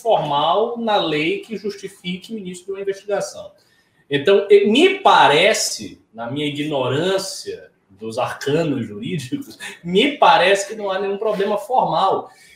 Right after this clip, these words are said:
E o Moro é muito cioso da, das suas, dos seus posicionamentos, muito cuidadoso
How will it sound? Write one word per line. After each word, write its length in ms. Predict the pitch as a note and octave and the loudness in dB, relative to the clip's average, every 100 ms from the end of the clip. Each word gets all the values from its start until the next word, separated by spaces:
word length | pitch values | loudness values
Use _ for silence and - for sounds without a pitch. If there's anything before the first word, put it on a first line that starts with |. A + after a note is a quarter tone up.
| _ | _
E 80 | F#3+ | 4
o 80 | A3 | 6
Moro 220 | A#3+ C4+ | 6 6
é 80 | C4 | 4
muito 180 | C4+ | 2
cioso 1000 | - - C#4 G3 G3 A3+ G3+ C3 G#2+ G#2 | 0 0 4 8 10 10 8 6 -2 -10
da, 180 | A2 A#2 | -6 -4
das 240 | A2+ G#2+ | -4 -6
suas, 180 | - A2+ - _ | -10 -18 -20 _
dos 160 | A#2+ - | -16 -14
seus 140 | A#2+ | -14
posicionamentos, 640 | - A2+ - A2 C#3+ E3 | -16 -18 -16 -12 -12 -10
muito 180 | G3 G3 | -10 -10
cuidadoso 760 | A#3 A3 G#3 C#3+ F3+ D#3 - | -2 2 2 2 -2 -2 -6